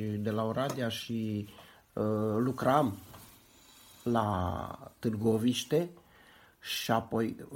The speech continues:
vara ne ocupam noi de, de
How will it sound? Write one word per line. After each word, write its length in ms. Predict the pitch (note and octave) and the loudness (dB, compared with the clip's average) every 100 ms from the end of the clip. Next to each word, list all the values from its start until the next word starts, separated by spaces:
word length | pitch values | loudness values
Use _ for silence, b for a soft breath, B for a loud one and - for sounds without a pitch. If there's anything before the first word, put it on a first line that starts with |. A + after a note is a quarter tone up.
| F#2+ G2+ | -6 2
vara 680 | B2+ F3+ G3+ C#3+ - - - _ - | 6 8 8 4 0 -4 -18 _ -4
ne 200 | A#2 A#2+ | 0 2
ocupam 600 | A#2 A#2 A#2 A#2+ A2+ A2+ | 2 0 -4 0 0 2
noi 200 | A2 G#2+ | 0 0
de, 500 | A2 G#2+ G#2 G#2 - | -2 -4 -4 -6 -8
de 800 | - A2 G#2 G2 F#2 F2+ F#2+ F#2+ | -8 -2 -2 -2 -2 -4 -6 -10